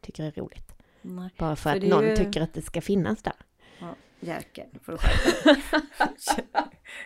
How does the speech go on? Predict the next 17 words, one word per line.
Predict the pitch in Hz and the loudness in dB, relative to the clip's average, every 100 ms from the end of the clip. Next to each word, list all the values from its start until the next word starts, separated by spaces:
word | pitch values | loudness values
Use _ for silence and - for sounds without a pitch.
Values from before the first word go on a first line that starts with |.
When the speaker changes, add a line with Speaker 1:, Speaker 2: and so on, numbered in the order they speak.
| - - - - - | -16 -18 -18 -20 -18
Speaker 2:
Han | - 233 165 | -2 -2 -2
får | 185 214 | -4 0
göra. | 208 190 160 - - - - - - - | 2 2 -2 -10 -16 -16 -18 -20 -20 -6
Nej, | 175 175 185 | 0 2 4
men | 202 208 | 6 8
det | |
är | 214 | 8
väl | 220 | 8
också | 202 - | 6 4
det | 208 | 2
här | 185 | 2
med | 175 175 170 165 - _ - - | 2 0 0 0 -6 _ -20 -12
bak. | - 156 165 180 180 - | -4 2 4 4 0 -6
Jag | - | -2
vet | 202 - - | 0 -2 -4
att | 160 - | -8 -8
när | 160 160 156 156 165 | -8 -6 -8 -8 -8